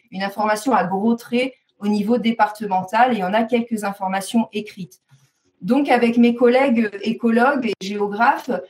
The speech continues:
euh, on a voulu proposer ce projet dans l'O H M en se posant deux questions. Quelle est notre capacité à décrire l'évolution parallèle ou non de la structure physique du Rhône et de la structure des peuplements piscicoles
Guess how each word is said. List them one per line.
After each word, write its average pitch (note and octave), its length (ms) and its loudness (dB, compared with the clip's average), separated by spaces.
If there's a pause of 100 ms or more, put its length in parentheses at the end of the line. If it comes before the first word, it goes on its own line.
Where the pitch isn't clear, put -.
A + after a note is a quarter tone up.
(240)
euh, G3 220 -2
on G#3+ 160 0
a B3 100 4
voulu B3 340 2
proposer B3 440 -2
ce - 100 -10
projet A#3+ 340 -2
dans A#3 160 2
l'O G#3 120 0
H G#3 300 -2
M C4+ 280 0 (200)
en G#3+ 140 -4
se - 120 -10
posant A#3+ 300 2
deux C4+ 240 0
questions. A#3+ 560 -4 (340)
Quelle B3 180 4
est D4+ 60 0
notre A#3+ 180 0
capacité C4+ 600 0
à A3+ 100 0
décrire B3 440 -2
l'évolution A#3+ 560 0 (100)
parallèle A#3 680 0
ou C4+ 60 -2
non C4 320 -2 (200)
de G3 140 -8
la F#3+ 100 -2
structure C4+ 640 -4
physique A3+ 400 -2
du A3 160 -4
Rhône A#3 340 2
et F#3+ 120 -8
de F#3+ 100 -6
la F#3 100 -2
structure B3+ 560 -4
des G3 120 -4
peuplements G3+ 500 -4
piscicoles G#3 720 -8